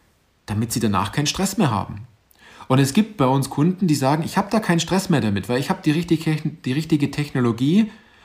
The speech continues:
das funktioniert." Die sind dann eher an dem Punkt, dass sie sich selbst wieder damit ablenken, äh, irgendein neues Material zu suchen, weil ein neues Shiny Object kommt und es im Nachgang wieder versauen. Aber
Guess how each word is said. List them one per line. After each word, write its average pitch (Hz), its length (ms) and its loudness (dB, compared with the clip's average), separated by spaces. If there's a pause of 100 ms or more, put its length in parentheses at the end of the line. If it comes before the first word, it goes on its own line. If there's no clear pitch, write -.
(140)
das 147 160 2
funktioniert." 156 600 2
Die 151 40 2
sind 147 180 2
dann 131 180 0
eher 170 220 6
an 127 180 2
dem 170 220 4
Punkt, 180 360 2 (540)
dass 143 180 2
sie 147 100 6
sich 143 240 0
selbst 170 340 2
wieder 156 260 4
damit 147 540 2
ablenken, 147 680 2
äh, 127 540 0
irgendein 147 380 2
neues 135 280 0
Material 120 500 2
zu 156 100 0
suchen, 147 500 2 (440)
weil 131 360 2
ein 135 100 2
neues 147 320 4
Shiny 135 340 2
Object 160 480 0
kommt 151 440 0 (100)
und 135 180 2
es 147 140 0
im 131 80 0
Nachgang 139 420 2
wieder 113 160 2
versauen. 110 640 -2 (680)
Aber 143 640 4